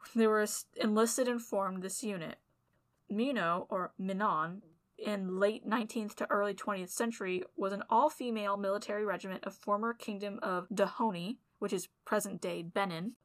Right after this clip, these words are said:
Due to the Amazon-like qualities, they were dubbed the Dahomey Amazons.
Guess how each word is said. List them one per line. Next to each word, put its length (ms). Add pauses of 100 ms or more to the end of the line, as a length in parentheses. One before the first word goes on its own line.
(320)
Due 260
to 200
the 200
Amazon-like 640
qualities, 520
they 120
were 160
dubbed 460
the 360
Dahomey 760
Amazons. 840